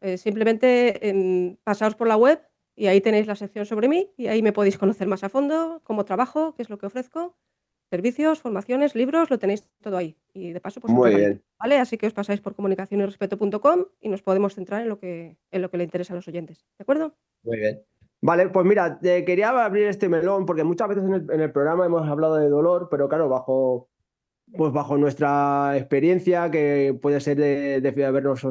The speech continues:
Speaker 2: haber observado a los perros, de habernos fijado un poco, de, pues tenemos perros, yo ya tengo perros adultos que ya empiezan a tener achaques y de ir, pues, gracias ahora que todos nos estamos especializando,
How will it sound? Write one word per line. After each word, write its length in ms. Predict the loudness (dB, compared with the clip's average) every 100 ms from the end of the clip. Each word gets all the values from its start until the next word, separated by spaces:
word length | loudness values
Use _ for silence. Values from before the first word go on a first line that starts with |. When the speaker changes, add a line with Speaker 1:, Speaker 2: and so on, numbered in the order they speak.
| -6 -4
Speaker 2:
haber 220 | 2 2
observado 280 | 2 2 4
a 60 |
los 140 | 2 2
perros, 280 | 0 2
de 80 | 0
habernos 260 | 0 -2 -2
fijado 300 | -4 -2 -2
un 100 | 0
poco, 440 | 0 2 0 0 -6 _ _ -8
de, 560 | 0 2 4 4 2 0
pues 200 | -4 -2
tenemos 420 | 0 2 2 0 0
perros, 360 | 0 2 2 0
yo 40 |
ya 100 | 0
tengo 260 | 0 0 -2
perros 260 | -2 -2 0
adultos 500 | 2 2 2 0 2
que 260 | 0 2
ya 80 | 2
empiezan 300 | 0 -2 -2
a 100 | -2
tener 240 | 0 0 0
achaques 640 | 0 -2 0 2 0 0
y 100 | 2
de 280 | 2 2 2
ir, 260 | 2 0 0
pues, 460 | -2 -4 -14 -20
gracias 920 | -20 -20 -16 -12 -4 2 4 6 4 4
ahora 320 | 4 4 4
que 100 | 2
todos 260 | 2 2 4
nos 80 | 2
estamos 280 | 0 0 0
especializando, 800 | -2 2 2 4 4 4 0